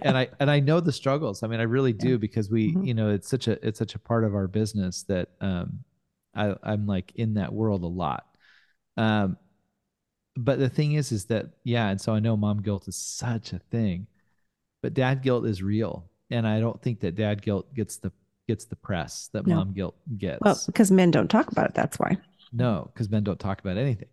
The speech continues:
Speaker 1: 'Cause men
Speaker 2: Yeah,
Speaker 1: don't
Speaker 2: exactly.
Speaker 1: talk. <laughs>
Speaker 2: I was gonna say that, but <laughs>
Speaker 1: Yeah, no, it's true though. It, it, it's true. And,
Speaker 2: Mm-hmm.
Speaker 1: and,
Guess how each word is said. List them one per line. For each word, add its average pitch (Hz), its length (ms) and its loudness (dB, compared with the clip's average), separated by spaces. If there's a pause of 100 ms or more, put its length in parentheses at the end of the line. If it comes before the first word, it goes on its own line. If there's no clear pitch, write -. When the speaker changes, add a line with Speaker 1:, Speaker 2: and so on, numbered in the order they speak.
Speaker 1:
'Cause - 120 -16
men 110 100 6
Speaker 2:
Yeah, 156 60 8
Speaker 1:
don't - 60 2
Speaker 2:
exactly. - 380 2
Speaker 1:
talk. - 220 -14 (220)
<laughs> 208 120 4
Speaker 2:
I 196 60 4
was 196 100 6
gonna 196 140 6
say 180 180 6
that, 156 280 4
but - 180 4 (120)
<laughs> - 120 -14
Speaker 1:
Yeah, 120 320 4
no, 160 220 4
it's 139 180 2
true 165 240 4
though. 107 340 0
It, 123 220 -2
it, 120 200 0
it's 113 240 -2
true. 113 520 0
And, 110 260 2
Speaker 2:
Mm-hmm. 160 180 2
Speaker 1:
and, 107 400 0